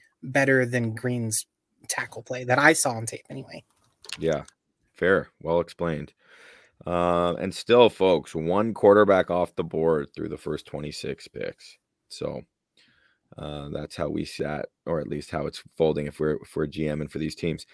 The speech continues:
Speaker 2: Okay, I'm gonna go and sprint the card in for Devonte Wyatt. I think the,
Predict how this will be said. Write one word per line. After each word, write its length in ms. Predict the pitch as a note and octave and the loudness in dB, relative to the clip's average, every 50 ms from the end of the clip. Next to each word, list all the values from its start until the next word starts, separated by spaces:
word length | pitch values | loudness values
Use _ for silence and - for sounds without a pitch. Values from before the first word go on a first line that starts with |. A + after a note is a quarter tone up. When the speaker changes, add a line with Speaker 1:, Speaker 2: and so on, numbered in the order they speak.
| - - _ _ - | -20 -20 _ _ -2
Speaker 2:
Okay, 240 | - A2 - A#2+ F#2+ | 0 4 6 6 6
I'm 160 | F2+ G#2 A#2 | 6 6 4
gonna 140 | B2+ C3+ B2+ | 4 4 4
go 180 | G#2+ A#2 A2+ | 4 4 4
and 80 | G#2+ F#2 | 4 0
sprint 260 | - - A#2 A2+ G#2 | 0 0 0 0 2
the 80 | F2+ F2 | 0 0
card 300 | - - F#2 F#2 F#2 F#2 | 2 4 4 6 4 4
in 140 | F2+ F2+ | 2 0
for 120 | E2 G#2 F#2+ | 0 0 0
Devonte 560 | E2+ E2+ D2+ E2+ F2 F2 F2 E2 - F#2 D#2 | 0 0 0 0 0 0 0 0 0 0 0
Wyatt. 480 | D2 D2 D2+ D2+ D2+ D2+ D2 D2+ D2+ D2 | 0 0 0 0 0 0 0 0 -2 -2
I 80 | D#2 | -2
think 340 | D#2 - - G#2 G2+ F#2+ _ | -2 -2 -2 -2 -2 -2 _
the, 100 | - D#2+ | -6 -6